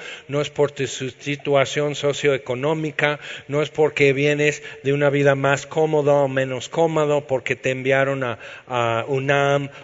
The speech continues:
o algo así. No, o sea, sangre y carne no te revelaron eso. Pero al mismo tiempo, si Dios puede simplemente revelar a Pedro quién es Jesús, entonces, ¿por qué la Biblia? Ajá, pero ve,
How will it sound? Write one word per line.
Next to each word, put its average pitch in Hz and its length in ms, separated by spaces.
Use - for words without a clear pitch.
o 131 120
algo 147 240
así. 156 320
No, 147 180
o 160 260
sea, 151 200
sangre 180 400
y - 20
carne 170 420
no 143 180
te 143 160
revelaron 131 580
eso. 160 340
Pero 165 280
al 160 120
mismo 214 340
tiempo, 208 440
si 156 180
Dios 185 420
puede 196 460
simplemente 185 640
revelar 147 500
a 185 160
Pedro 170 400
quién 196 220
es 185 160
Jesús, 165 540
entonces, 175 340
¿por 160 140
qué 175 240
la 165 160
Biblia? 156 420
Ajá, 113 460
pero 135 240
ve, 143 600